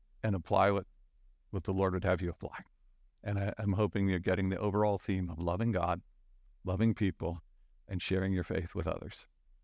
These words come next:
yeah, and encouraging each other by being in a community. He said this, uh, "Con-, continue steadfastly in prayer,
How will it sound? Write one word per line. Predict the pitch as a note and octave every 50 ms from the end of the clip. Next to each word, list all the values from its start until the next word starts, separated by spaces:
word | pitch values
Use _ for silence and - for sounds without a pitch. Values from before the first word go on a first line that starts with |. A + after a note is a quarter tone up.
| _ _ -
yeah, | F2 - - _ - - _ _ -
and | A#2+ G#2+ F#2+
encouraging | F#2+ F#2 F2 - - - A2 G#2+ G#2+ G2 G2 F2+ F2
each | F2 D#2+ -
other | F#2+ F2+ F#2 F2+
by | F2 F#2 F2+
being | F2 F2+ F2 F2
in | F2 F2
a | E2
community. | - - F2+ F#2 F2+ E2+ E2+ E2 - - _ _ _ _ _ _ _ _ _ _ _ _ _ _ _ -
He | C#3+ C#3
said | - F3 C#3+ B2+ - _ -
this, | - C3+ B2+ A2+ - -
uh, | A2 A#2 A2+
"Con-, | - - - D#3 B2 C#3 D3+ - _ _
continue | - D3+ C#3 - - F#3 F#3 F3+
steadfastly | D3+ - - D#3+ D3+ C3 - - C#3 C3+ C3 - - - A2 G#2+
in | G#2+ G2+ G2
prayer, | - - C3 B2 A#2 G#2+ G#2 G#2